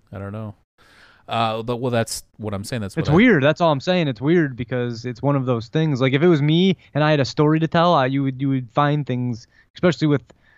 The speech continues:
Speaker 2: everybody watching this stuff, like these documentaries and the Joe Rogan thing, that's, uh, over millions of views.
Speaker 1: Right. I mean, he, <sighs> yeah, I don't know. Like I said, I go back and forth about it, but a little bit about him. So he claims to have worked at S four,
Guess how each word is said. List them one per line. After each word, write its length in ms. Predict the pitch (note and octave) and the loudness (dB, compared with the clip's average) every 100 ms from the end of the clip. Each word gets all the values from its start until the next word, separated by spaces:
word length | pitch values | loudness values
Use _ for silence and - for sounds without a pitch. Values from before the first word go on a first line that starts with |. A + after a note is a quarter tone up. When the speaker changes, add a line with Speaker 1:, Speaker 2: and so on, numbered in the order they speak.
| _ _ - | _ _ -2
Speaker 2:
everybody 520 | D#3 D#3 C#3 C#3 B2 | 0 0 2 0 0
watching 460 | B2+ D#3 - A#2 | 0 0 -2 -6
this 140 | A2 G#2 | -6 -6
stuff, 320 | - A2+ - | -4 -4 -4
like 140 | A#2 | -6
these 180 | A#2+ A#2 | -6 -6
documentaries 840 | A2 B2 B2+ A#2+ B2 C3 C3+ C3 A#2+ | -2 -2 -2 -2 0 0 0 -2 -2
and 100 | A#2 | -2
the 40 | |
Joe 200 | A#2 A#2+ | 0 2
Rogan 400 | A#2+ B2+ B2+ B2 | 4 2 0 -2
thing, 200 | B2+ B2+ | 0 0
that's, 180 | A#2+ A#2 | -2 -2
uh, 120 | A2+ | 0
over 260 | B2 A#2+ A#2+ | 2 2 2
millions 380 | A#2+ B2 B2 | 2 2 2
of 100 | A2+ | 0
views. 480 | G#2+ A#2 B2 C#3+ C#3 | 0 2 4 2 -2
Speaker 1:
Right. 300 | F#2+ F#2+ G#2 - _ _ _ _ _ _ - - _ - - - _ - - _ _ _ _ _ - | -8 -12 -16 -20 _ _ _ _ _ _ -20 -20 _ -20 -20 -20 _ -20 -20 _ _ _ _ _ -6
I 100 | B2+ | -4
mean, 160 | A#2+ | -2
he, 160 | A#2+ - - | -4 -8 -14
<sighs> 160 | - - | -12 -8
yeah, 360 | A2 A2+ A#2 - - - | -6 -4 -4 -8 -16 -16
I 60 | G2+ | -12
don't 140 | A2 | -8
know. 220 | B2+ A2 - _ _ _ _ _ _ | -8 -10 -16 _ _ _ _ _ _
Like 140 | A2+ A2 | -8 -8
I 40 | |
said, 160 | - G#2 | -6 -6
I 80 | |
go 100 | G2 | -6
back 260 | G2+ G2+ - | -6 -8 -8
and 100 | G#2 | -12
forth 300 | - G2 - | -12 -12 -12
about 260 | G#2 F#2+ G2+ | -12 -12 -12
it, 80 | - | -10
but 180 | A2+ | -8
a 40 | B2+ | -4
little 240 | C3+ D3 | 0 0
bit 140 | C3 B2 | 2 0
about 280 | A2+ G#2 G2+ | 0 -2 -2
him. 260 | G2+ F#2 | -6 -6
So 240 | - A#2 G#2+ | -6 -6 -4
he 180 | B2+ | -8
claims 540 | A#2+ - C#3 B2 A#2 - | -10 -6 -4 -4 -6 -6
to 80 | A#2 | -6
have 100 | G#2 | -4
worked 300 | G#2+ A2+ - | -4 -4 -6
at 100 | G#2 | -6
S 240 | A#2 A2 | -6 -6
four, 560 | - A2+ G#2 F#2+ F#2+ | -6 -6 -4 -4 -6